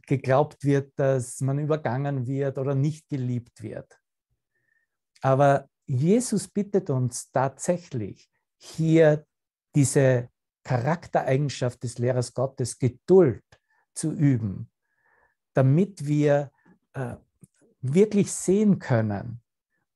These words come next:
und miteinander oder in uns selbst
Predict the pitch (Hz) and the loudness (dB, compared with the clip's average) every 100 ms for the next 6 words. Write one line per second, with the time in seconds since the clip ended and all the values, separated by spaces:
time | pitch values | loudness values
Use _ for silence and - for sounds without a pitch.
0 | - 147 135 135 131 131 131 143 170 160 | 0 4 4 4 4 4 4 4 4 4
1 | 131 123 - 131 127 120 - - 175 185 | 2 2 0 0 2 0 -4 -2 -2 -2
2 | 160 156 156 - 160 175 170 - | -2 -4 -4 -6 -4 -4 -8 -16